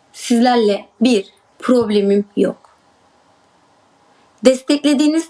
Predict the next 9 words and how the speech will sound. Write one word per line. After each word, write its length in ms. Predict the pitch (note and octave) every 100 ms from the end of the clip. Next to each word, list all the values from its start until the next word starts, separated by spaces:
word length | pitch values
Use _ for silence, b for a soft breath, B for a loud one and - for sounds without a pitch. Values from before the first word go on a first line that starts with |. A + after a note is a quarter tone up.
| -
iki 260 | C#4+ -
isim 340 | E4 - G#3 G#3
var. 200 | D4 - _ b b b -
Birisiyle 480 | F4+ F#4 - C4 D4
hiçbir 320 | C#4+ E4+ D4
problemim 560 | A#3 G#3 G3 G3+ G3+
yok. 300 | C#4+ - - _ _ _ _ _ _ _ _ _ _ _ _ _ _ _ _ _ _ _ _ _ _ _ _ _ A#3+
Anlaşıldı 500 | C4+ C#4+ - D4 D4
mı? 180 | A#3